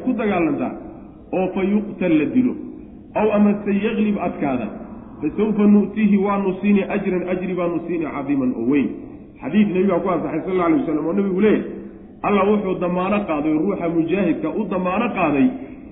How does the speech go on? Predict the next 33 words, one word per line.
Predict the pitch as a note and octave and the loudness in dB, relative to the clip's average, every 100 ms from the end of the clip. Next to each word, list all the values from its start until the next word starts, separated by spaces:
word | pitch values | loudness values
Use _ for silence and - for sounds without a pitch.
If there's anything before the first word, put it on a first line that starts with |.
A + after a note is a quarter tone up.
| - - | -20 -4
oo | E3+ | 0
jidkiisa | E3+ C4 - G#3+ G3+ F#3 | 4 4 4 4 2 2
ku | A3 | 0
jihaaday, | E3+ F3 E3+ D3+ A#2 - - - - - - - - | 0 2 2 2 0 -4 -10 -16 -20 -20 -20 -20 -8
ama | G3 G3+ | -2 0
in | G3+ B3+ A3+ | 2 4 4
uu | G#3 G3 | 2 2
meeshaa | G3+ A3 G#3 G3 F3+ | 2 2 2 2 2
lagu | F#3 A3 - | 2 0 -2
dilo | G3+ G3+ | 0 0
oo | G#3 F3+ F3+ | 0 -2 -2
uu | F#3 | 0
markaa | G#3 G#3 G#3 | 0 0 0
kadib | F3+ G#3 - F3+ - | 0 -2 -2 -4 -4
uu | F3 D#3+ | -4 -2
aakharo | F3+ F3 G3 A#3+ A3 | -4 -4 -2 0 2
wanaag | G3+ G3 G3 | 2 2 2
weyn | F3+ | 0
ku | F3+ | 0
siiyo, | - B2 - - - - - | -2 -4 -6 -14 -18 -20 -14
janno | - D3+ G#3+ G3 | -6 -2 -2 0
iyo | F#3+ F3 | 0 2
wanaag | F3+ F3 | 2 0
weyn | D#3 D3 | 0 0
uu | C3 - | -2 -4
siiyo, | A2 F#2+ - - - - - - | -6 -8 -10 -14 -16 -18 -20 -8
ama | E3 G3 | -4 0
ma | G3 A3 | 4 4
ahe, | A#3 G3 F#3+ - - - - - - | 6 2 2 -2 -8 -14 -16 -16 -2
in | A#3+ A3+ | 0 2
uu | G#3+ G#3 - | 2 0 0
soo | A3 | 0
noqdo | A#3 G#3 F#3 | 2 0 0